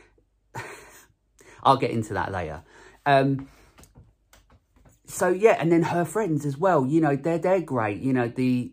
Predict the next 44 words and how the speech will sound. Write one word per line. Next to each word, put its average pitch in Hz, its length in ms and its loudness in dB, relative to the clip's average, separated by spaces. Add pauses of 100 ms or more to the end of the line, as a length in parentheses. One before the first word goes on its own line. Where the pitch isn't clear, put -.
the, 127 300 -2 (140)
the 147 80 -4
big 147 400 0
scene 131 320 0
of 110 140 -8
this 127 200 -4
film 123 500 -4 (360)
with 113 280 -4
one 113 240 0
of 104 100 -4
her 107 120 -4
friends 110 420 -4
that 113 100 -6
I, 101 160 -4
I 95 60 -6
won't 120 280 -2
really 107 260 -6
go 107 180 -6
into 110 260 -8
much 98 260 -8
detail 104 380 -8
'cause - 140 -14
I 135 60 -2
don't 151 160 0
wanna 139 140 -4
spoil 107 480 -2
everything 92 480 -8
for - 140 -14
everyone. 78 400 -12 (280)
But 135 100 -8
you 156 100 4
know 127 160 2
what 110 200 -2
scene 104 220 -8
I'm 92 100 -8
on 95 120 -8
about. 82 360 -8 (800)
That 139 280 2
scene, 117 480 -4 (300)
not 143 240 2
only 117 380 0
is 110 140 -6
it - 220 -10
absolutely 107 1000 -4